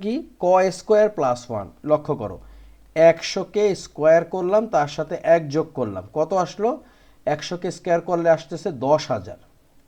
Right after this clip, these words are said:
তাই তো? তার সাথে আবার যদি আমরা এক যোগ করি, তাহলে আসতেছে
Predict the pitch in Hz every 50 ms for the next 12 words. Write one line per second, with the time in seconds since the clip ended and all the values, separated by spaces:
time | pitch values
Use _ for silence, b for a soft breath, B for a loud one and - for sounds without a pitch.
0 | _ _ b b b b b b b b _ - 165 202 196 190 156 - - 147
1 | 147 143 - - 165 165 170 165 175 180 170 175 185 185 175 175 165 - 139 135
2 | 127 120 120 165 165 165 - 170 151 113 131 139 b b b b b b - 147
3 | 151 156 156 165 160 147 147 - 160 156 180